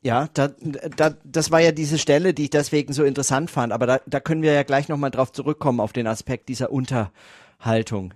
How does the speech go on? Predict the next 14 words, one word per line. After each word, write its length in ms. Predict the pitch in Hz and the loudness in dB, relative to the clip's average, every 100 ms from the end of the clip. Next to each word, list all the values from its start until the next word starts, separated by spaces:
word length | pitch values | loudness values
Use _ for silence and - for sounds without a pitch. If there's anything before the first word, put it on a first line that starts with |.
| - | -6
ja. 300 | 110 123 143 - - 101 - | -2 -2 -4 -14 -20 -6 4
Ähm, 340 | 139 147 143 _ - _ _ - - _ _ - - _ _ | 6 6 2 _ -20 _ _ -20 -20 _ _ -20 -20 _ _
also, 360 | - 151 180 - - - - - _ _ _ _ _ _ _ _ _ _ | -2 2 4 2 -2 -20 -20 -20 _ _ _ _ _ _ _ _ _ _
die 100 | 135 | 0
These, 580 | 135 165 190 190 175 160 - | 4 6 6 8 8 8 4
die 260 | 139 151 | -2 -2
These 360 | - 170 175 165 | 2 2 2 2
Luhmanns, 540 | 151 170 180 165 - - | 2 4 4 0 -4 -14
die 320 | 123 120 151 | -14 -4 -4
für, 380 | - - 123 - 92 80 - | -4 -10 -10 -10 -12 -12 -12
äh, 320 | 95 139 120 | -6 -4 -4
für 380 | - - 170 165 | -8 -2 4 4
ein, 340 | 123 139 135 - | 4 0 -4 -6
ein 400 | 127 123 113 | -6 -6 -8